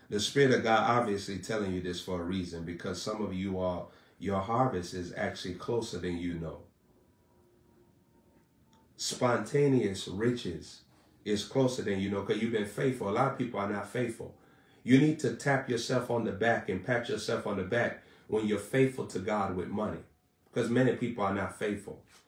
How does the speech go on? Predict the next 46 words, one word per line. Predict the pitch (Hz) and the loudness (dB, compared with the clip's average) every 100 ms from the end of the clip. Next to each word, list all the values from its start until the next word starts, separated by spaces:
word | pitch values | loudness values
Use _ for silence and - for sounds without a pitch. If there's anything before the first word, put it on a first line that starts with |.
| _ | _
It's | - 120 | -2 0
hard | - 139 135 127 | 2 4 4 4
to | 107 | -2
find | - 117 107 | -2 0 0
a | |
faithful | 98 120 117 - 101 | 0 0 0 -2 -2
man. | 101 92 85 - _ _ - | -2 -4 -6 -12 _ _ -4
It's | 127 117 | 0 0
hard | - 135 131 123 | 0 2 4 4
to | 101 | -2
find | - 110 101 | -4 -2 -2
a | 92 | -2
faithful | - 101 - 95 | -2 -2 -2 -2
woman. | 95 101 80 71 - _ _ | 0 -2 -4 -8 -16 _ _
It's | - 123 - | 2 2 2
hard. | - 135 127 - - - _ _ _ _ | 2 4 4 2 -4 -14 _ _ _ _
It | 143 139 | 6 8
is | 127 - | 6 4
hard. | - 143 127 90 | 4 4 4 0
Jesus | 90 139 147 - 123 | 2 2 2 0 -2
said | - 123 | 0 2
it's | 113 110 | 2 0
hard | - 151 151 151 135 101 - - - | -4 4 6 8 6 2 -4 -16 -2
for | 120 110 | 4 4
a | 92 | 2
rich | 95 120 175 175 - | 0 6 8 6 0
man | 113 110 90 78 - - - - | 0 0 -2 -8 -14 -20 -20 -2
to | 123 - | 0 4
enter | 156 151 - | 6 6 6
into | 123 113 | 2 4
the | 123 107 | 0 2
kingdom | 131 120 110 | 2 2 2
of | 101 107 | -2 0
God. | 120 107 - - - | 0 0 -2 -10 4
The | 139 131 | 6 8
kingdom | 190 180 151 | 8 8 6
of | 127 | 4
God | 120 135 117 | 4 4 4
is | 107 | 2
simply | - 190 175 139 | 4 4 4 2
the | 113 | 2
system | 107 160 147 - 113 | 0 0 0 0 -2
of | 107 | -2
sowing | - 139 123 110 | 0 2 2 2
and | 110 | 4
reaping. | 131 120 85 | 4 4 -2